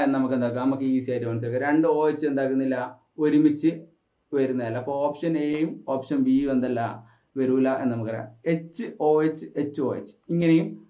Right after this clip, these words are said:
നമുക്ക് എന്തുണ്ടല്ല, വരൂല. അപ്പൊ നമുക്ക് നോക്കാം, എച്ച് എച്ച് ഒ എച്ച് എച്ച്. ഇങ്ങനെയാണ് എന്ത്, നമ്മൾ ഗ്ലൂക്കോസിന്റെ വരുന്നത്. താഴെ എച്ച്, വീണ്ടും ഒരു എച്ച്, ഒ എച്ച് എച്ച്. അപ്പോൾ ആ ഡി പ്ലസ് ഗ്ലൂക്കോസ് എന്ന് പറഞ്ഞു കഴിഞ്ഞാൽ അതിന്റെ ഓപ്ഷൻ ഏതാണെന്ന് ചോദിച്ചു കഴിഞ്ഞാൽ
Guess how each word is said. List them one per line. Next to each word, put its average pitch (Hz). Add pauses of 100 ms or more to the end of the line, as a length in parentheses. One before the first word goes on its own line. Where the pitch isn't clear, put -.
നമുക്ക് 135
എന്തുണ്ടല്ല, 127 (360)
വരൂല. 120
അപ്പൊ 170
നമുക്ക് 180 (200)
നോക്കാം, 156
എച്ച് 175
എച്ച് 160 (360)
ഒ 147 (100)
എച്ച് 160 (100)
എച്ച്. 117 (520)
ഇങ്ങനെയാണ് 202
എന്ത്, 160
നമ്മൾ 147
ഗ്ലൂക്കോസിന്റെ 147
വരുന്നത്. 131
താഴെ 151 (160)
എച്ച്, 135 (200)
വീണ്ടും 151
ഒരു 135
എച്ച്, 127 (140)
ഒ 131 (100)
എച്ച് 143
എച്ച്. - (260)
അപ്പോൾ 147
ആ 147 (320)
ഡി 160
പ്ലസ് 170
ഗ്ലൂക്കോസ് 160
എന്ന് 156
പറഞ്ഞു 147
കഴിഞ്ഞാൽ 147
അതിന്റെ 139
ഓപ്ഷൻ 139
ഏതാണെന്ന് 143
ചോദിച്ചു 135
കഴിഞ്ഞാൽ 147